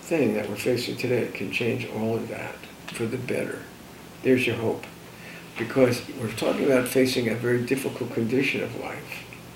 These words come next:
That's an extraordinary reality, and actually finding meaning and purpose and, um, a conviction of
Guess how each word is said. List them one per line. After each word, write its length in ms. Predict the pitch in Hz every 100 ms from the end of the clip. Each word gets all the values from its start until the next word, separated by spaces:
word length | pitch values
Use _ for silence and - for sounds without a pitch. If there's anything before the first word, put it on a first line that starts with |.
| - - - - -
That's 200 | 113 117
an 100 | 117
extraordinary 760 | 110 - 131 123 127 120 107
reality, 520 | 131 131 147 110 113 -
and 160 | 110 110
actually 400 | 127 127 - 113
finding 500 | - 117 113 113 131
meaning 460 | 143 143 156 165 - - - - - - - -
and 220 | 120 117 -
purpose 760 | - 131 - - - - - - - - - - - - - - - -
and, 360 | 123 123 117 107 -
um, 340 | 107 107 110 113 - -
a 60 | 117 -
conviction 800 | 131 120 139 - - 95 92 -
of 260 | 117 117